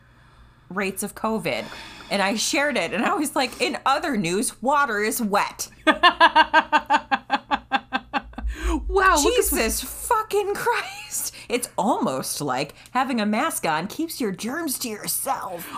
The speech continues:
Speaker 2: Oh, but it, it bothers, like, but you're breathing out all that, like, bad fumes, as that one fucking bitch said.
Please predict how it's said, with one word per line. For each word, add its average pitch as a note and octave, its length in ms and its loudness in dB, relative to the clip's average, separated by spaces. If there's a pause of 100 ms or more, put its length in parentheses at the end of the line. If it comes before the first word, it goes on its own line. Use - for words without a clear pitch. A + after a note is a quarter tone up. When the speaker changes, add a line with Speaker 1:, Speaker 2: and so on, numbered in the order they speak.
Speaker 2:
Oh, D4+ 100 4
but E4 140 2
it, B3+ 100 0 (180)
it A#3+ 120 0
bothers, C4+ 460 4
like, C4 220 0 (100)
but D#4 220 0
you're B3+ 160 2
breathing C4 420 0
out B3 120 0
all A#3+ 100 2
that, A3+ 220 0
like, G#3+ 180 -2 (140)
bad A3+ 280 2
fumes, A#3 720 -8 (320)
as G3+ 120 -2
that G3+ 120 0
one G3 140 0
fucking G3 440 -2 (140)
bitch F3 180 0
said. E3 380 -2